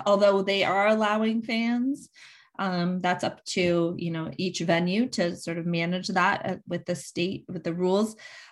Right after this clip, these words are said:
But when you go to, like, the Midwest, there's so many fans that were in driving distance. And so those stadiums are, like, a little bigger. So I don't really know, um,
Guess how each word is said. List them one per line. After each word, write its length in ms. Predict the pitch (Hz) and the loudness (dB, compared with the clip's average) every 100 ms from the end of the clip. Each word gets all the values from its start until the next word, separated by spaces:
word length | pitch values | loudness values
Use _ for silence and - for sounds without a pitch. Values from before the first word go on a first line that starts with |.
| - | 0
But 220 | 190 - | 2 6
when 180 | 196 202 | 4 4
you 120 | 196 | 0
go 560 | 190 202 196 196 185 185 | 0 4 6 6 4 0
to, 160 | - | -4
like, 240 | 185 175 - | -2 -2 -4
the 80 | |
Midwest, 840 | 170 170 185 170 165 165 220 - - | -4 0 -2 -2 0 0 -2 -12 -6
there's 260 | 165 160 | -6 -2
so 160 | - 170 | -2 0
many 240 | 175 170 | 0 -2
fans 420 | - 165 165 175 | 0 0 0 -2
that 120 | 180 175 | -4 -4
were 200 | 156 160 | -4 -4
in 160 | 160 | -6
driving 440 | 151 147 170 220 233 | -2 0 2 2 2
distance. 800 | 262 - - 277 277 - - - - | 2 -2 0 2 2 -4 -20 -20 -6
And 240 | 170 165 | -4 -4
so 340 | 165 - 165 160 | -6 -2 0 2
those 300 | 165 160 - | 2 -2 0
stadiums 440 | 170 165 175 165 | 0 0 -2 -2
are, 100 | 165 | -4
like, 220 | 160 156 | -4 -4
a 40 | 160 | -4
little 500 | 160 160 240 156 147 - - - _ | -2 -4 -4 -8 -10 -20 -20 -20 _
bigger. 380 | 170 170 196 226 | 2 4 2 2
So 180 | 226 165 | 2 0
I 80 | |
don't 220 | 165 180 - | 2 0 2
really 280 | 185 175 | 0 0
know, 600 | 165 170 170 160 160 160 - _ _ _ | -2 -2 0 2 0 -2 -12 _ _ _
um, 600 | 165 156 151 147 147 147 | -2 0 2 2 0 -4